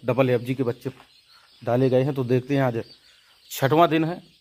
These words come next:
और आपको बराबर मैं पहले दिन से सब कुछ दिखा रहा हूं, कैसे growth होती है। तो channel को subscribe कर लीजिए, सतीश चंद्रा ब्लॉग को। आप नए हैं channel पर तो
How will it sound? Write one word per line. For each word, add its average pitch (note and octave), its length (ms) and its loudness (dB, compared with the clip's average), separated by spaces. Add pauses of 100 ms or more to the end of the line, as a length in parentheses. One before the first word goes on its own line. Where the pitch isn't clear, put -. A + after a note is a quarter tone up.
(580)
और B2+ 120 -2
आपको B2+ 340 -4
बराबर C3 480 -2
मैं B2 180 -6
पहले B2 240 -8
दिन A#2+ 200 -10
से B2+ 120 -12
सब B2 260 -20
कुछ C3 220 -12
दिखा A#2+ 300 -6
रहा A#2+ 100 -2
हूं, B2+ 80 -4
कैसे B2 280 -6
growth A#2+ 320 -4
होती B2 240 -6
है। C3 100 -8 (1200)
तो C3+ 60 -10
channel C#3+ 320 2
को F3 120 -4
subscribe E3 420 0
कर E3+ 140 2
लीजिए, E3+ 360 -4 (1080)
सतीश C3 280 -4
चंद्रा D3 240 2
ब्लॉग C3 300 0
को। E3+ 140 -10 (640)
आप A#2+ 200 -6
नए A#2+ 180 0
हैं C3 100 -2
channel C#3 280 -6
पर C#3+ 140 -12
तो D3+ 140 -20